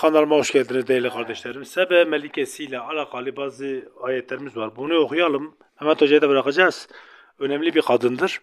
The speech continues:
Hükümdar bir kadındır. Şimdi biz bu lider kadınla da alakalı videolar çektik. Öncelikle birkaç tane ayeti okuyayım.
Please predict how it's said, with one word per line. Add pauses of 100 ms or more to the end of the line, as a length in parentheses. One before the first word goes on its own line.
(580)
Hükümdar
bir
kadındır. (500)
Şimdi
biz
bu
lider
kadınla
da
alakalı
videolar
çektik.
Öncelikle
birkaç
tane
ayeti
okuyayım.